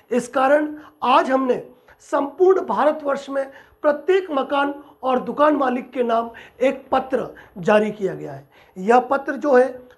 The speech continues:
आप हमारे Facebook पेज एडवोकेट नरेंद्र जोशी and एसोसिएट पे पोस्ट पाएंगे और उसका लिंक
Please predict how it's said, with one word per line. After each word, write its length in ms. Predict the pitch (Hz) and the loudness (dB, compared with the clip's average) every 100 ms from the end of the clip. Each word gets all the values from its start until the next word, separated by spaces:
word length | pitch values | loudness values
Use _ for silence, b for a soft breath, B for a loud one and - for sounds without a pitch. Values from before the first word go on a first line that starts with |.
| - | -6
आप 220 | 240 294 | 0 0
हमारे 460 | 247 247 269 277 - B _ - | 0 -2 -2 -2 -8 B _ -4
Facebook 460 | 277 247 311 311 302 | -2 -2 -4 -6 -6
पेज 300 | 233 170 - _ b b - | -6 -6 -12 _ b b -4
एडवोकेट 640 | 240 247 285 294 302 302 - | 0 0 -2 -4 -6 -6 -6
नरेंद्र 400 | 220 285 285 294 | -4 -2 -2 -4
जोशी 640 | 170 247 262 - 294 302 B B - | -8 -6 -6 -4 -4 -4 B B 2
and 300 | 254 285 240 | 2 2 -6
एसोसिएट 640 | 226 294 254 285 277 277 | -6 -4 -6 -4 -6 -4
पे 120 | - 285 B B _ | -6 -8 B B _
पोस्ट 300 | 240 294 294 | 4 4 4
पाएंगे 500 | - 262 277 277 302 - B B | -4 -2 0 -2 -6 -10 B B
और 180 | 285 294 | 4 4
उसका 260 | 294 - 294 | 4 -4 -4
लिंक 300 | 233 269 | -4 -8